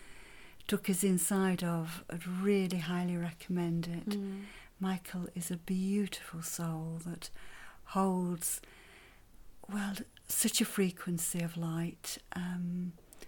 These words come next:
Speaker 1: with the crystal oversoul's attunement. Um, it's really beautiful to tap into that, and we're hoping to have more conversations
Speaker 2: Mm.
Speaker 1: with Michael and also with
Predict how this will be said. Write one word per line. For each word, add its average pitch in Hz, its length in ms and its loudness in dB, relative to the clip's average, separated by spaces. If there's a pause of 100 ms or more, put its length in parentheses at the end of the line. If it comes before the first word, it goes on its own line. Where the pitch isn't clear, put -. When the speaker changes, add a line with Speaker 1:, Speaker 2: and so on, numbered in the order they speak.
(120)
Speaker 1:
with 180 300 0
the 175 180 -2 (100)
crystal - 540 -2
oversoul's 170 680 -2
attunement. 165 920 0 (1160)
Um, 185 680 0
it's - 140 -4
really 196 200 4
beautiful 185 460 0
to - 140 -6
tap - 380 -4
into 180 320 0
that, 175 560 -4 (640)
and 185 140 6
we're 190 80 4
hoping 185 420 0
to 180 120 -6
have 175 240 -4
more 185 240 4
conversations 180 1160 0
Speaker 2:
Mm. 214 140 -2 (540)
Speaker 1:
with 269 240 4
Michael 185 640 0 (1080)
and 196 300 4
also 208 480 0
with 185 400 -2